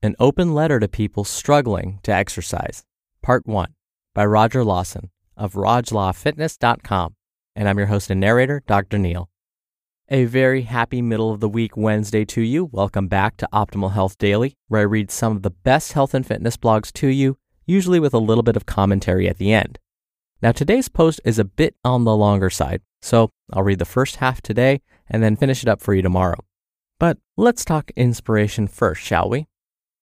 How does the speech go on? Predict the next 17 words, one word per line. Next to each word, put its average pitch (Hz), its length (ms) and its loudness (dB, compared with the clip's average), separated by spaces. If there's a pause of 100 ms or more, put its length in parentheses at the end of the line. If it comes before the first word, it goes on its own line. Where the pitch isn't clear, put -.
(180)
Quote, - 340 -2 (680)
"If 123 160 -2
you 127 100 2
want 208 240 2
others 110 380 0
to - 80 0
be 90 140 -2
happy, 87 500 -6 (480)
practice - 560 -2
compassion. - 640 -4 (640)
If 107 180 -2
you 131 180 2
want 110 260 4
to - 60 -2
be 87 140 -4
happy, 92 460 -2 (580)
practice - 580 -2